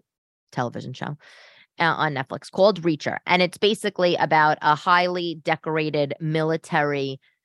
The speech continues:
veteran. And it's kinda like the guy that saves the day in all situations. That's like, that's, that's,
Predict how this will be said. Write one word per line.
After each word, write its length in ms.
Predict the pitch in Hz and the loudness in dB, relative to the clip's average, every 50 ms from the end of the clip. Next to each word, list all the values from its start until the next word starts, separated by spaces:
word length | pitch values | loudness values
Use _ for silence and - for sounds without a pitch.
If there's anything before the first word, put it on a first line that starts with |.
| _ _ | _ _
veteran. 720 | - 147 139 165 156 151 147 127 120 107 107 104 123 135 - _ _ _ _ - | -8 0 4 4 6 6 4 2 0 -2 -4 -6 -10 -12 -16 _ _ _ _ -2
And 100 | 170 170 | 0 0
it's 180 | 165 - - | 0 -2 -8
kinda 340 | - - 190 175 175 180 180 | -4 0 2 2 2 2 2
like 220 | 165 151 151 147 - | 2 2 0 0 -4
the 80 | 170 | -2
guy 260 | 151 170 160 156 156 | 2 4 4 4 4
that 160 | 151 151 135 - | 4 0 -4 -2
saves 300 | - 165 151 147 135 127 | -2 -2 0 -2 -4 -6
the 100 | 143 143 | -8 -2
day 460 | 131 151 135 131 123 120 127 123 - | 0 2 2 2 2 0 -4 -6 -8
in 180 | - 151 143 - - | -8 -6 -6 -6 -2
all 500 | - 156 143 139 135 131 131 131 131 - _ _ _ _ - | 0 2 4 4 4 4 2 0 -2 -6 _ _ _ _ -10
situations. 760 | - - 139 - - 131 117 104 107 - - 101 - 139 - | -6 -6 -4 -4 -2 -2 -2 -4 -6 -8 -10 -12 -12 -6 2
That's 260 | - 202 220 214 - | 4 4 4 4 4
like, 220 | 226 202 196 185 - | 2 2 2 2 2
that's, 380 | 214 202 202 196 - - - - | 2 2 2 0 -4 -12 -4 0
that's, 220 | 196 190 180 - | 2 2 2 0